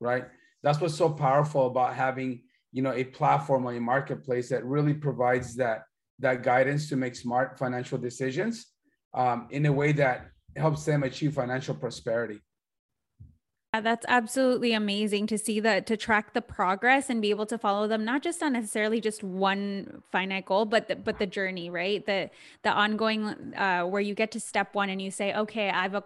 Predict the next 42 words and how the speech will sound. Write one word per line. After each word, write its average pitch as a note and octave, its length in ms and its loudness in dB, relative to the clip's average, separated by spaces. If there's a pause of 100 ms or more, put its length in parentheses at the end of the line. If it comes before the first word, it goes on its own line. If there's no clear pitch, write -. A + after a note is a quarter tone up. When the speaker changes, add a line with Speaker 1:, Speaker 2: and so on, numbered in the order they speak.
Speaker 2:
I've G3+ 100 -2
acquired G3 520 2
this, F#3+ 320 -2
this, F#3+ 280 -4
this F#3+ 260 -4
goal, F#3+ 340 0
and F3+ 120 -6
now F3+ 160 -4
I F#3 100 -2
can G3 200 -8
get F#3+ 260 -4
to A3 80 -10
the F#3+ 100 -6
next F#3 420 -6
because G#3+ 440 -4
I F#3+ 140 -2
have F3+ 300 -6
this F#3+ 140 -10
solid F#3+ 380 -10
foundation." - 840 -8 (440)
Now, B3+ 280 4
I, C4 180 4
I C4 120 4
wanna E4+ 260 2
talk A3+ 300 -2
to B3 100 -2
you A#3 180 4
about G3+ 360 4
the G#3 80 -4
interesting C#4+ 440 -2
decision, G3+ 500 -2
Sama, G3 300 -2
that G3 240 -2
you A3 60 -2
made G3+ 500 -2 (460)
to A#3 160 0
move D4 520 4 (360)
to, B3 200 2
into A#3 220 2
brick A3 320 -2
and G3+ 120 -4
mortar. F#3 560 -2